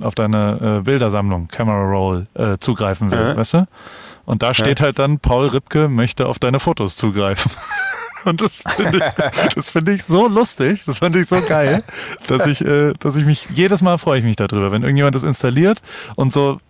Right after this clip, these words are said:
Speaker 1: kurz zuckt, so, "Hä, was, wie, wa-, wa-, was heißt das jetzt?" Äh,
Speaker 2: Ja, ja.
Speaker 1: und so muss es ja auch geil sein, wenn Doktor Barbara Sturm, äh, einem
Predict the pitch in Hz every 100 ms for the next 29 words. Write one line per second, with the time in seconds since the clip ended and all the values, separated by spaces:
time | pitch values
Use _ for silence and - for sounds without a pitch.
0 | _ - 190 - - - 202 - 117 92
1 | 117 165 - 104 110 117 139 117 127 107
2 | 117 113 - 117 139 143 120 104 98 69
3 | - - - 65 - 98 107 - - -
4 | 123 - _ _ - 120 131 143 143 143
5 | 139 131 127 123 127 127 123 117 131 -
6 | 123 120 123 117 110 - 143 131 87 82
7 | - 101 101 107 101 95